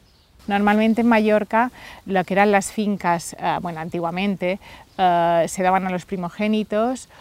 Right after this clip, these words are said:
o a los hombres, porque eran los que tenían un rendimiento económico.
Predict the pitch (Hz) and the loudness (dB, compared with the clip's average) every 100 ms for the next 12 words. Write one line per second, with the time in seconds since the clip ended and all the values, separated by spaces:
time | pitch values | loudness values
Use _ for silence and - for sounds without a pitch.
0 | - - 190 175 165 160 165 160 165 165 | -20 -12 -4 -2 0 0 -2 0 0 -2
1 | - 185 185 170 156 - - 180 185 185 | -4 -4 -4 -4 -8 -10 -8 -6 -2 -2
2 | 202 - 190 180 180 202 190 185 170 170 | -2 -4 -6 -4 -4 -2 -2 -2 -4 -6
3 | 196 185 175 190 170 160 | -6 -4 -4 -6 -6 -10